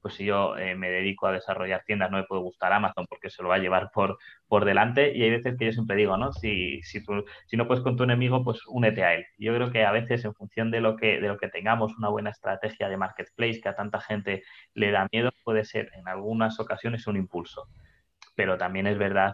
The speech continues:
que, que cada vez nos estamos acostumbrando más a,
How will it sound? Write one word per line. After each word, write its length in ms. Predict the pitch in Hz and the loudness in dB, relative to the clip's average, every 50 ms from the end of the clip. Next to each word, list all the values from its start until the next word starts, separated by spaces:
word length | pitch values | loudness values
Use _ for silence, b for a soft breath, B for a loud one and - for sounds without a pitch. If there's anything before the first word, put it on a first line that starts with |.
| - | -2
que, 400 | - - 104 101 98 95 87 78 - | 0 2 4 4 4 4 2 0 0
que 100 | 107 95 | -2 0
cada 140 | 92 92 98 | 2 2 2
vez 60 | 101 | 0
nos 80 | 101 101 | -2 -2
estamos 220 | 104 107 101 104 | -4 -4 -2 -2
acostumbrando 680 | 107 98 - 107 - - 104 101 101 98 98 95 95 95 | -2 -4 -4 -6 -6 -4 -2 2 2 2 2 2 0 2
más 260 | 98 98 101 101 - - | 4 4 2 2 2 2
a, 400 | 104 98 92 87 85 73 55 | 4 4 4 4 2 0 -4